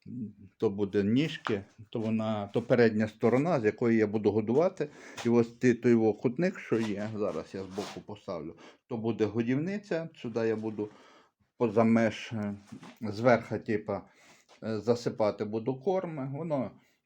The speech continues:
в горизонтальному положенні то все є. Що я вирішив? Вирішив, що висота передньої стінки в мене буде,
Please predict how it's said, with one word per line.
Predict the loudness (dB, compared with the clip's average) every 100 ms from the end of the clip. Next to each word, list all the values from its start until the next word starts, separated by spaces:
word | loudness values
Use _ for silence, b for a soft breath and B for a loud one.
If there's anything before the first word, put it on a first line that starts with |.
| _
в | -18 -6
горизонтальному | -2 0 2 4 6 6 4 2 2
положенні | 2 2 2 2 2 2
то | 2 -2
все | -2 -2 0
є. | -2 -4 -12 _ _ B B B -8
Що | 0 6
я | 6
вирішив? | 8 8 6 2 -2 -6 -8 _ _ _ _ _ _ B B B B
Вирішив, | 2 4 6 2 2 2 2
що | -2 -16 -2 4 6 6 4 4
висота | 0 -2 0 2 2
передньої | 4 4 4 4 2 2
стінки | 0 2 4 4 2 2
в |
мене | 4 4 2 -2
буде, | -2 0 0 -2